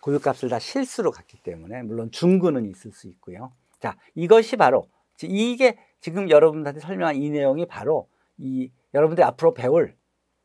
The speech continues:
싱귤라 밸류 디컴포지션, 네, 열쇠가 되는 이 특이값을 구한 것이 됩니다. 즉,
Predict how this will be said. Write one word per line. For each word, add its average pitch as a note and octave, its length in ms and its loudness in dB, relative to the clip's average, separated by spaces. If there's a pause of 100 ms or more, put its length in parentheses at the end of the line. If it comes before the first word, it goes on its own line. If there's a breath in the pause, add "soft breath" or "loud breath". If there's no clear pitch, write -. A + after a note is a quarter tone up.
(500)
싱귤라 G3 440 0
밸류 C#3+ 160 -2
디컴포지션, A#2+ 760 -14 (960)
네, C3 220 -6
열쇠가 D#3 460 2
되는 B2 220 -4
이 C3 140 -8
특이값을 A#3 680 -2
구한 G2+ 300 -10
것이 F#2 240 -20
됩니다. F2+ 420 -20
즉, - 200 -6